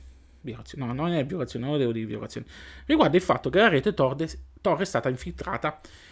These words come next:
è stata infiltrata dalla, dalle forze dell'ordine tedesche. Ehm, Tor è uno strumento noto per garantire l'anonimato online ed è utilizzato,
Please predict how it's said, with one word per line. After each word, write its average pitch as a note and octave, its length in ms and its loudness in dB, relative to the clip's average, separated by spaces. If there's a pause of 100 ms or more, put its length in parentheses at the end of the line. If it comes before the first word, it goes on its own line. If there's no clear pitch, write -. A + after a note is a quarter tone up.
(440)
è - 80 -8
stata F#3 180 2
infiltrata G#3 460 2
dalla, C#3+ 640 6
dalle F#3 200 6
forze D3 240 -4
dell'ordine B2+ 460 0
tedesche. B2+ 720 0 (520)
Ehm, - 840 -8
Tor G3 240 6
è F3 100 10
uno E3 220 6
strumento D3+ 420 2
noto D3 340 2
per A#2+ 180 -4
garantire C3 920 0 (100)
l'anonimato C#3 640 -2
online E3+ 560 6 (540)
ed F3+ 120 0
è D#3+ 400 8 (460)
utilizzato, E3+ 1000 4